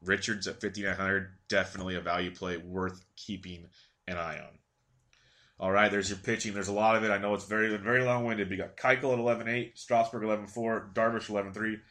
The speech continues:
Greinke at eleven, Rich Hill at eighty-seven, Triggs at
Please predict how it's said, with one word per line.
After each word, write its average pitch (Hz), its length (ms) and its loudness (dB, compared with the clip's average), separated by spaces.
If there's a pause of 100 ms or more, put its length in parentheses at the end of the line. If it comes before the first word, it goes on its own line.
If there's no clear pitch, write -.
(280)
Greinke 120 280 0
at 107 80 0
eleven, 101 440 0 (360)
Rich 104 300 0
Hill 117 140 -2
at 107 60 0
eighty-seven, 107 800 -2 (400)
Triggs 110 560 0
at 85 220 -6